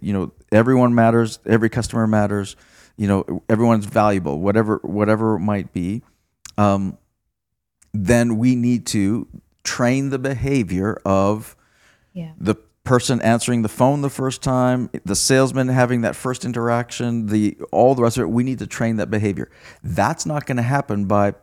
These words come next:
Speaker 1: post, you know, posting a statement on the wall and saying, "Every, everyone welcome, every customer
Speaker 2: And that's
Speaker 1: matters."
Speaker 2: a great example, because I think what you're doing as well, w-, what I'm getting from it is that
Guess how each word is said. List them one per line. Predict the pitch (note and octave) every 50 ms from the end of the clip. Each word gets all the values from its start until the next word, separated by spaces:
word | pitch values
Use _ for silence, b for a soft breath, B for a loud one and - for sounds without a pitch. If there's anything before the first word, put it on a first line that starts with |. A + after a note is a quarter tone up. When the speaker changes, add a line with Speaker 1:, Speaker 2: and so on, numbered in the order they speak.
| _ _ _ _ _ _ _
Speaker 1:
post, | - B2 A#2+ B2 - - -
you | A2+ G#2
know, | G2+ G2+
posting | - - G#2 G#2 - - A2+ A2+ A#2
a | A2+
statement | G#2+ - - - C3+ C3+ F#2+ F#2+ A#2 G2
on | C#2 G#2+ A2
the | G#2+ G2+
wall | G2+ A#2+ C3 A#2+ G#2 G#2 G#2
and | G#2 G2
saying, | - - A2+ G#2+ G#2+ G#2+ G2 B B B B _
"Every, | G2+ A2 F#2+ G#2 G#2+ G2+ - -
everyone | - - D#2 E2+ F2+ F2+ G#2
welcome, | A2+ C3+ C3+ - - F2 D2+ - -
every | - D2 C#2+ F2
customer | F2 - - - F#2 F2+ - G#3 A#3+
Speaker 2:
And | C4
that's | -
Speaker 1:
matters." | - - - - G#3
Speaker 2:
a | G#3+ A#3
great | A3+
example, | A#3+ F#3+ F3+ - F#3 F3 F#3+ G#3 F#3+ F3
because | D#3+ E3 D#3+ - F3+ F#3
I | F3+
think | F3 F3 G3+ G#3 G#3+
what | G#3 F#3+ - -
you're | F3
doing | E3+ F3 F#3+ F#3+ G3 F#3+ F3 D#3+ - - _ -
as | - E3+ E3 -
well, | E3+ E3 F3 F3 G3 A3+ A#3+ G3 E3 D#3+ E3 b b b b b b b b _ _ _ _ _ -
w-, | - - - A#3 - - - F#3+
what | E3+ F#3+ E3+
I'm | F3+ F#3 G#3 G#3
getting | F3 E3+ D#3 D#3 D3+ D3+
from | - E3 D#3 D3
it | D3+ D#3 E3
is | D#3 D3+ D3 - -
that | E3+ E3 D#3+ -